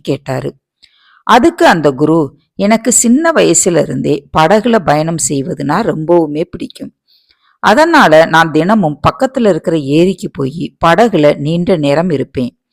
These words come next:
அப்படியே படகுல உட்கார்ந்து தியானமும் செய்வேன். ஒரு நாள் அதே மாதிரி படகுல அமைதியா தியானம் செஞ்சிட்டு இருக்கும் பொழுது, ஒரு காளி படகு வந்து என்னோட படகை இடிச்சது.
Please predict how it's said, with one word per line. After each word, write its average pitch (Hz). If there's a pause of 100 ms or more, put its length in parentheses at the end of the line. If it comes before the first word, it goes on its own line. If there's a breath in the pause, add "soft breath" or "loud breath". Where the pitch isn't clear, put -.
(540)
அப்படியே 214
படகுல 185
உட்கார்ந்து 143
தியானமும் 143
செய்வேன். 123 (500)
ஒரு 311
நாள் 190
அதே 170
மாதிரி 156
படகுல 170
அமைதியா 196
தியானம் 156
செஞ்சிட்டு 160
இருக்கும் 147
பொழுது, 131 (480 soft breath)
ஒரு 247
காளி 226
படகு 175
வந்து 139
என்னோட 175
படகை 156
இடிச்சது. 139